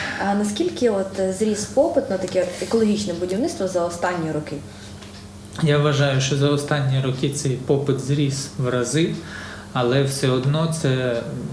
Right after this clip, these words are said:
Speaker 2: менше, ніж один процент від всього будівництва, яке взагалі відбувається в Україні.
Speaker 1: Ну, це мало
Speaker 2: Тобто
Speaker 1: дуже.
Speaker 2: це може здаватися, що це багато, тому що якщо порівнювати, там, п'ять років тому, може, там, цією технологією,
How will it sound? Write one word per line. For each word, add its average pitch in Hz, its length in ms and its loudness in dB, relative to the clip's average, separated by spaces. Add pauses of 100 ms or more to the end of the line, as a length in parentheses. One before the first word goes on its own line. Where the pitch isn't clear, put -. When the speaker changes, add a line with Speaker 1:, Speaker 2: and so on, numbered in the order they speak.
(320)
Speaker 2:
менше, 160 400 2
ніж 135 260 4
один 135 300 4
процент 143 600 -2
від 131 140 -2
всього 139 300 2
будівництва, 131 720 0
яке 120 200 0
взагалі 123 380 -2
відбувається 120 640 -2
в 127 60 -2
Україні. 127 380 -2 (180)
Speaker 1:
Ну, 226 60 -4 (140)
це 233 80 -4
мало 190 200 2
Speaker 2:
Тобто 147 240 2
Speaker 1:
дуже. 147 160 0
Speaker 2:
це 156 200 0
може 151 300 4
здаватися, 151 640 2
що 139 200 0
це 143 200 0
багато, 143 520 2 (380)
тому 139 220 0
що - 160 0
якщо 135 340 0
порівнювати, 131 640 2
там, 123 160 -4 (520)
п'ять 151 240 4
років 139 420 2
тому, 151 420 2
може, 135 220 2
там, 127 160 -2 (100)
цією 127 300 2
технологією, 135 720 2